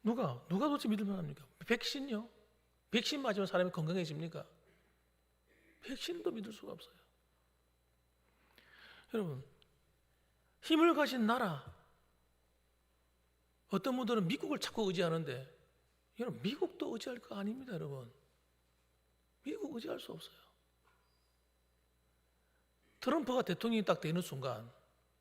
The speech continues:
여러분, 내-, 이 트럼프는 철저한 자국주의입니다, 여러분. 우리가, "야, 미국이 우리를 도와주겠지." 천만의 말씀이에요. 천만의 말씀.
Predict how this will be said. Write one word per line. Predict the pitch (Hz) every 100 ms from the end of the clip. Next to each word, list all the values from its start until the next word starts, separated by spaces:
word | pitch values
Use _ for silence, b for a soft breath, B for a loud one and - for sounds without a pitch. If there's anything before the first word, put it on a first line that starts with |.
| _ _ -
여러분, | 214 175 127 117 -
내-, | 165 185 - - b b b
이 | - 226 156 - - _ _ -
트럼프는 | - 254 277 240 226 135 127 -
철저한 | - 370 392 427 - 175
자국주의입니다, | - 175 202 - 175 120 104
여러분. | - 110 110 - - -
우리가, | 202 226 165 - - - B B B _ - 143
"야, | 131
미국이 | 117 254 233
우리를 | 196 175
도와주겠지." | 233 220 160 185 190 160 113 - - _ _ _ _ _ _ _ -
천만의 | - - - - -
말씀이에요. | - - - - 165 - - _ -
천만의 | - 101 87
말씀. | - - -